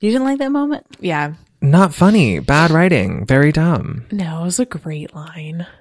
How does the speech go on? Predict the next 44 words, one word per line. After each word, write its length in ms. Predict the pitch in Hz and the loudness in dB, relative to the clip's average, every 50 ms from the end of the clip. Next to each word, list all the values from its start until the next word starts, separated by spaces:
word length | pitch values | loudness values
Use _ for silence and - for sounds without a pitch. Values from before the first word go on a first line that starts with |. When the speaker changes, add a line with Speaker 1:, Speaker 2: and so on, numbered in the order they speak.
| _ _ - | _ _ 2
Speaker 3:
Her 180 | - 151 147 | 6 6 6
character 320 | - - 151 156 147 - 170 | 8 8 6 6 6 6 4
was 120 | 156 147 | 4 2
poorly 360 | - - - 117 104 98 90 | 2 2 2 2 2 2 0
written, 260 | 82 82 - - 82 | -2 -4 -4 -4 -6
I 140 | 78 71 - | -6 -6 -8
think. 400 | - - - - - - - - - - - - | -8 -8 -8 -8 -10 -12 -14 -16 -18 -20 -12 -4
And 140 | - 120 117 | 0 2 2
I 60 | 117 | 4
don't, 200 | 117 120 - - | 4 2 2 0
I, 200 | 120 127 135 127 - - | -2 -4 -4 -4 -6 -4
I 160 | - 120 135 | -2 0 2
won't 240 | 123 135 147 156 - | 4 4 2 2 2
say 140 | - 175 165 | 0 0 0
it's 120 | 160 - | 0 0
necessarily 460 | 139 123 - - 120 - 117 107 107 | -2 -2 -2 -4 -4 -2 0 0 0
the 80 | 98 101 | 0 0
actress's 460 | 90 90 - - - - - 98 - | 0 0 -2 -4 -6 -6 -4 -6 -4
fault, 280 | - 98 87 92 104 - | -2 0 0 0 0 -2
but 140 | - - | -6 -6
the 60 | - 110 | -4 -6
script 300 | - - - 113 - - | -4 -2 -2 -2 -2 0
she 120 | - 127 | 0 0
was 120 | 123 117 | 0 0
given 280 | - - 107 104 104 107 | 0 -2 -4 -2 -4 -4
to 100 | - 104 | -4 -2
work 220 | 98 95 92 - | -2 -2 -2 -2
with 240 | 113 117 123 127 - | -2 -2 -2 -2 -4
was 120 | - 92 - | -6 -6 -6
garbage. 540 | - - 67 - - - - - - - _ _ _ _ _ | -6 -6 -6 -6 -6 -8 -8 -10 -10 -12 _ _ _ _ _
Speaker 1:
Uh-huh. 600 | - 202 180 170 165 151 - - 196 180 165 139 - - _ | -4 -2 -2 -2 -2 -4 -4 -4 -2 -2 -2 -4 -8 -12 _
Speaker 3:
What? 580 | - 120 117 - 147 147 147 131 101 92 - - - - | -8 -2 2 4 6 8 8 6 4 4 0 -8 -8 0
Speaker 1:
Predictably 640 | - 233 190 202 214 - - 247 214 208 220 220 220 | 0 2 4 4 2 2 2 2 6 6 6 8 6
unpredictable, 640 | 208 202 220 214 202 208 202 - - 180 160 156 156 | 6 4 4 4 4 2 2 2 -2 0 2 2 2
huh? 300 | 160 160 160 160 180 208 - _ _ - | 2 0 0 0 -2 -2 -6 _ _ 0
Speaker 3:
No, 340 | 131 139 180 240 262 214 143 | 4 6 8 8 10 8 8
listen, 580 | 98 110 165 233 247 - 190 139 113 101 92 | 8 6 6 4 6 6 4 4 4 4 2
the 140 | 107 127 107 | 4 4 6
algorithm 640 | 87 120 127 135 139 151 156 165 160 196 190 185 - | 6 6 6 6 6 8 8 8 8 8 6 6 4
said 520 | - - - - 120 110 110 117 127 143 - - | 2 0 2 4 6 6 6 6 4 4 2 2
I 120 | 117 113 | 2 4
would 180 | 110 110 107 95 | 4 4 4 4
like 240 | 98 92 95 92 - | 2 2 2 0 0
this, 560 | - 139 147 175 196 196 - - - - - | 2 2 4 4 2 0 -4 -8 -12 -12 -16